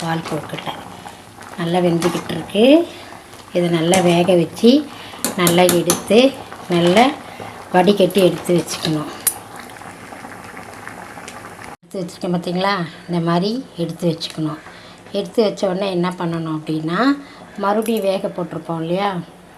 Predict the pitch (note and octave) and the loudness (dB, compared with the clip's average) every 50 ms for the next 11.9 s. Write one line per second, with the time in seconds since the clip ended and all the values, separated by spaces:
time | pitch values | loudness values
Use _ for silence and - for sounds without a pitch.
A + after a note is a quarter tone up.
0 | - - - - - - - - - - - - - - - - - - - - | -20 -20 -20 -20 -20 -20 -20 -20 -20 -20 -20 -20 -20 -20 -20 -20 -20 -20 -20 -16
1 | - - F#3+ F#3 F#3+ G3+ G3 F#3+ F#3 F3+ F3+ F3+ F3+ - C4 C#4+ - B3+ B3+ A3+ | -10 -8 -6 -4 -2 -2 -2 -2 -2 -2 -2 0 2 4 4 4 2 0 -4 -10
2 | F#3+ F#3+ F#3 F#3+ G3 G3+ F#3+ F#3+ G3 G#3+ G#3 F#3+ F3+ G3+ G3+ F3+ F#3 F3+ F3 F3 | -8 -8 -6 -6 -6 -6 -6 -8 -6 -6 -4 -4 -4 -4 -6 -4 -2 -2 0 0
3 | F3 G#3+ A#3+ B3 F#3 D#3+ - F3+ F3+ F#3 G3+ G#3+ G#3+ G#3+ A3 A#3+ C#4 - - - | 0 -2 -4 -6 -6 -6 -4 -2 -2 -2 -2 -2 -2 -2 -4 -4 -6 -8 -12 -8
4 | - F#3 F#3+ F#3+ G3 G3+ F3+ - - F3+ F3+ - - G#3 G#3+ G#3+ F#3+ F3 G3 F#3 | -4 -2 -2 0 -2 -2 -4 -6 -8 -10 -10 -10 -10 -8 -8 -6 -6 -4 -4 -2
5 | F#3 G#3 G3+ F3+ F3 F3 - - G3 F#3 F3+ - A#3+ B3+ B3 G3+ F3+ F3+ F#3 G#3+ | -2 0 0 0 0 -2 -2 -4 -8 -8 -4 -2 -2 -2 -2 -2 -2 -2 -2 -2
6 | A3+ A3+ - - - - - - - - - - - - - - - - - - | -2 -4 -6 -12 -16 -16 -16 -16 -16 -18 -18 -18 -18 -18 -18 -18 -18 -18 -16 -10
7 | F3+ A3 A#3+ B3 A#3 G3 F3+ F3+ F#3+ G3+ G3 F3+ E3+ - - F#3+ F3+ F3 - - | -6 -2 0 2 2 2 2 0 0 -2 -4 -6 -6 -6 -4 -2 -2 -2 -4 -6
8 | E3+ - F3 E3 - - - G3+ G#3+ G#3+ A#3 A3+ G#3 G#3+ G#3 G#3 - - D4 E4 | -10 -8 -10 -10 -12 -12 -10 -8 -4 -2 0 0 0 0 -2 -4 -4 -4 -2 -2
9 | D4+ A#3+ G3 F#3 F3+ E3+ E3+ D#3+ D#3 D#3 D#3+ D#3+ E3 - - G#3 G#3 G#3+ G3+ G#3 | -2 -2 -2 0 0 0 -2 -4 -6 -10 -10 -12 -10 -4 -2 0 2 2 0 0
10 | G#3 - F#3+ F3 E3+ E3+ F3+ F#3+ F#3 F3+ E3+ F3 F3+ F3+ F3+ F3 F3 A#3 B3+ A3 | -2 -4 -2 -2 -2 0 0 0 0 0 0 0 0 0 0 0 0 -2 -2 -4
11 | F3 F3 E3 E3 F3 F3 F3 F3+ E3+ E3+ E3 E3 D#3 D3 D3+ D3+ F3 F3 | -4 -4 -4 -4 -4 -4 -2 -2 -2 -2 -4 -6 -6 -8 -8 -6 -4 -4